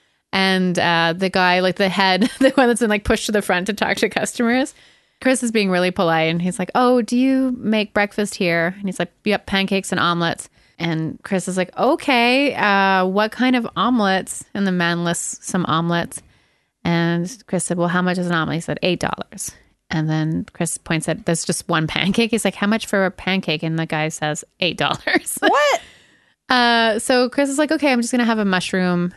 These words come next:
Speaker 1: I think it's, like, a mushroom and cheese omelet.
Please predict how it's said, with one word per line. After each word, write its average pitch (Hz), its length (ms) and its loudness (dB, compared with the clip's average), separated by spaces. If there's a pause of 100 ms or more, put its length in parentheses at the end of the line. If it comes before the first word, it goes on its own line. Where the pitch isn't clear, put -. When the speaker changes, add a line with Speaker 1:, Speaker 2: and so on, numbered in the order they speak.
(580)
Speaker 1:
I 175 60 -2
think 180 120 0
it's, 175 100 -2
like, 170 100 -2
a 170 40 0
mushroom 160 380 -2
and 151 120 -2
cheese 147 380 -4
omelet. 156 480 -4